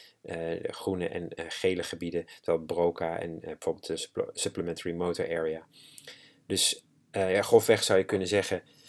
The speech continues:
de achtergelegen gebieden, dus het blauwe, eh, dus meer posterieur, dat is eigenlijk wat, eh, dus de logopene afasie, die past meer bij A D-pathologie.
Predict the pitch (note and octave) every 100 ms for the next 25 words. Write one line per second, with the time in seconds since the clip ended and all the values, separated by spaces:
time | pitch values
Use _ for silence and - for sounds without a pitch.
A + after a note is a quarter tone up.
0 | - - F#2+ F2 - - _ _ _ _
1 | _ _ B2+ - G#2+ - F#2+ F#2+ - -
2 | G2 F2 F2 D#2+ G2+ A#2 A2 F2 - -
3 | - - - - - F#2 E2+ - F2+ -
4 | B2 - F#2+ F2+ E2+ G2 G2+ - - F2+
5 | - - - - F2+ E2+ - F#2+ G2 F#2+
6 | - A2 A#2 G2 E2+ - F2 E2 F2 -
7 | G2 - F#2+ F2 E2 E2 E2 - F#2 F2+
8 | A#2+ A#2+ G2 - F#2 - G2 F#2+